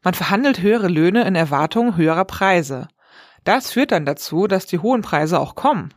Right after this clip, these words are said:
infolge der höheren Löhne. Und zwar unabhängig davon, ob die steigenden Preise der ursprünglichen Annahme wirklich entstanden wären. Bis zur nächsten Zinssitzung der E Z B am sechzehnten zwölften zweitausendeinundzwanzig ist noch etwas Zeit.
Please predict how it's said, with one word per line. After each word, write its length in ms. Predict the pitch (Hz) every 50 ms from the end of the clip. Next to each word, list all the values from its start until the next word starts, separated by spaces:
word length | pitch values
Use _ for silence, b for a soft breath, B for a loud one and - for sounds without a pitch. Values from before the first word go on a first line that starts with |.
| _ -
infolge 420 | 170 165 - - 202 196 170 170
der 120 | 156 165
höheren 300 | 170 185 165 151 139 147
Löhne. 380 | 151 185 269 294 202 147 110 80 - _ -
Und 140 | 202 190 -
zwar 200 | - 190 - -
unabhängig 520 | - 330 359 277 - 233 202 196 180 -
davon, 560 | 160 160 202 233 - - 156 160 170 196 - -
ob 160 | 190 - -
die 80 | 190
steigenden 460 | 165 - - 185 185 233 233 233 202 185
Preise 420 | - - 180 175 208 233 208 190
der 160 | 160 165 -
ursprünglichen 540 | 165 262 320 - - 240 185 - - - -
Annahme 540 | - 143 147 147 147 160 175 202 214 175 165
wirklich 280 | 240 269 - 185 160
entstanden 560 | - 147 127 - 175 208 269 320 - 185 151 135
wären. 420 | 135 131 135 143 143 147 156 - _ _ _ _ _ -
Bis 140 | - 214 -
zur 100 | 277 240
nächsten 300 | 247 277 320 - 330 285
Zinssitzung 640 | - - 214 196 202 - 226 - - 208 190 185
der 100 | 185 170
E 60 | 165
Z 260 | 165 - 185 160 - -
B 260 | 170 170 190 214 220
am 140 | 160 185 160
sechzehnten 460 | 165 170 165 - - 196 165 165 160
zwölften 480 | - - 170 165 170 180 - - 196
zweitausendeinundzwanzig 1400 | 185 - - 196 240 - 220 202 180 175 - 165 165 165 156 156 - 160 156 156 160 - - 202 214 208 - -
ist 160 | - 240 -
noch 100 | 247 214
etwas 320 | - 147 - 175 175 - -
Zeit. 460 | - - 165 151 147 147 - -